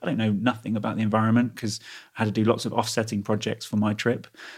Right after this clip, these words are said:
um, to make our whole journey carbon neutral. And so this next thing I'm trying is, is to learn a bit, to share the journey of this trip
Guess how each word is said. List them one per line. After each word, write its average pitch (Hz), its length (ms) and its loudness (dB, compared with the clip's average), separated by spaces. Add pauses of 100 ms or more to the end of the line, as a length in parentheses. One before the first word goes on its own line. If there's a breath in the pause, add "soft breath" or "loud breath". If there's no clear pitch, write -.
(140 loud breath)
um, 107 540 4
to 113 100 -2
make 107 200 4
our 104 120 4
whole 107 180 4
journey 104 300 2
carbon 104 320 0
neutral. 117 380 0
And 110 120 2
so 110 100 2
this 107 140 0
next 123 300 4
thing 117 160 4
I'm 107 120 4
trying 117 360 4
is, 107 260 0 (500 loud breath)
is 165 120 2
to 151 100 4
learn 147 240 8
a 135 40 4
bit, 139 300 4
to 123 80 -4
share 131 260 6
the 117 100 2
journey 120 420 8
of 113 220 2
this 135 180 6
trip 143 300 2